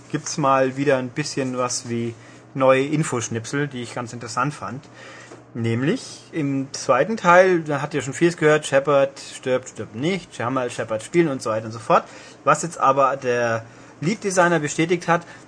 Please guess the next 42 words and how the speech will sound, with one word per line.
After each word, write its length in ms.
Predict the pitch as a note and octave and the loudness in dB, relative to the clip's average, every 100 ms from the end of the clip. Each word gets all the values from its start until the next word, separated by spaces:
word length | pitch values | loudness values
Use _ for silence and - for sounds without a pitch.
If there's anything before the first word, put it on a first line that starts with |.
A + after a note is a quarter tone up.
| - | -6
man 120 | B2+ | -4
kann 240 | C3+ D#3+ | 0 2
mit 180 | D#3 D3 | 2 -2
dem 240 | C3 C#3+ | -4 -4
Charakter, 400 | - B2+ G#3+ G3 | -2 2 2 2
mit 140 | E3+ D#3+ | -2 0
dem 100 | D3+ | 0
man 100 | D#3 | -2
spielt, 280 | - C#3 C#3 | -2 -4 -2
nur 240 | C3+ - | -4 0
einmal 340 | A#2+ D3+ D3 | 2 4 2
durchspielen. 560 | C#3 B2+ B2+ - - A2 | 0 -2 -2 -4 -10 -8
Also 120 | A2+ | -8
es 40 | A2+ | -8
geht 180 | B2 | -6
nicht 240 | C#3 A3+ - | -4 -6 -4
dann 60 | D#3+ | -2
hinten 180 | E3+ | 0
nach 180 | D#3+ D3+ | -2 -4
die 80 | D3 | -6
Kampagne 420 | C3+ A#2+ B2+ A#2+ | -10 -6 -6 -6
neu 240 | A#2+ B2+ F3+ | -2 0 0
zu 160 | G3 | -2
starten, 600 | F3 E3+ E3+ - G3+ G3 | 0 4 6 4 -2 -6
wie 40 | C#3+ | -6
es 120 | - | -6
beim 160 | A#2+ G#2+ | -8 -4
alten 340 | B2 E3+ F3+ | -2 -2 4
war, 180 | E3+ F3 | 6 6
mit 200 | D#3 C3+ | 2 -4
dem 160 | B2+ | -4
Level 340 | B2 B2+ B2 A#2 | -2 -2 -2 -4
weiß 320 | A2+ A2+ - - | -6 -6 -10 -12
der 100 | A2+ | -10
Teufel 360 | - E3 G3 | -2 0 2
was, 220 | F#3 F#3+ - | 2 2 0
Charakter 280 | D3+ D#3+ | -2 -2
sich 160 | D3+ C#3+ | -6 -4
noch 180 | D3+ B2 | -4 -2
weiter 280 | G#2 B2+ A2+ | -2 -2 -6
zu 100 | A#2 | -6
leveln. 300 | G#2+ G#2+ | -6 -6